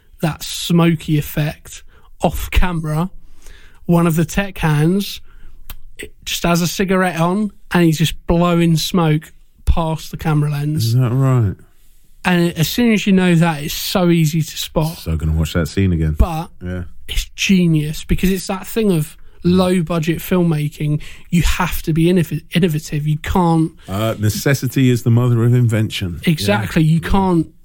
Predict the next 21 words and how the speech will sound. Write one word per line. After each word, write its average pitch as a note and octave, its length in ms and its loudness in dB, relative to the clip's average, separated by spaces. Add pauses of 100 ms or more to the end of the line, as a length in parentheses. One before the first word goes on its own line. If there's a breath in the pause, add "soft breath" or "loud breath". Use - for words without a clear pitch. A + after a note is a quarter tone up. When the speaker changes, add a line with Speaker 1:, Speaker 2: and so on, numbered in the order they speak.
Speaker 1:
"Oh, G#3 180 2
we'll D#3+ 200 0
just - 220 -4
pay F3 220 2
for D#3 160 -4
this D3+ 220 0
to D#3+ 80 -6
be, D#3+ 160 -4
to - 180 -2
look D#3 220 0
better." E3 560 -4
Speaker 2:
Mm. F2+ 240 -2
Speaker 1:
You - 80 0
have F#3 220 2
to D#3+ 80 -4
go, D3+ 320 2 (400 loud breath)
and, F3+ 80 4
you G3 140 2
know, E3 160 2 (100)
all, A3 300 0 (520)
uh, F3 140 -2